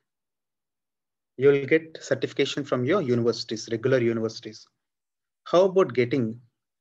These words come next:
certificate from international universities too? That adds a lot of advantage to you, right? So international certifications are also important. International university certifications are also important.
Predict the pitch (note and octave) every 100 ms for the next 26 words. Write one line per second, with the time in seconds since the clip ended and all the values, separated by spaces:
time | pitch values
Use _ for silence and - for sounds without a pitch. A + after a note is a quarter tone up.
0 | _ - D3 C#3+ D#3 D#3+ D#3 D#3 C#3 C3
1 | B2 D3+ D#3+ D#3+ - D3+ C#3 C#3 C#3 -
2 | C#3 C3+ - D3 E3 _ _ _ _ _
3 | _ _ _ B2+ A#2+ B2 C3 C3 B2+ B2
4 | B2 - _ _ _ B2+ A2+ B2 B2 A#2+
5 | - G#2+ G#2+ A2+ E3 F#3 _ _ _ _
6 | _ _ _ - C#3+ D3 D#3+ F#3+ F#3+ F#3+
7 | F#3 F3+ C3+ B2+ B2 C#3+ C#3+ D3+ D3 C3
8 | B2 B2+ C3+ A2+ A2 A2+ A2 G#2+ - _
9 | _ _ _ _ _ - B2+ B2+ C#3 C3+
10 | - F3 A3+ A#2+ - F3+ F3 E3+ D3+ C3+
11 | A#2+ C3+ B2 C3 B2 A#2+ A#2+ B2+ A2 A2+
12 | A2+ G#2+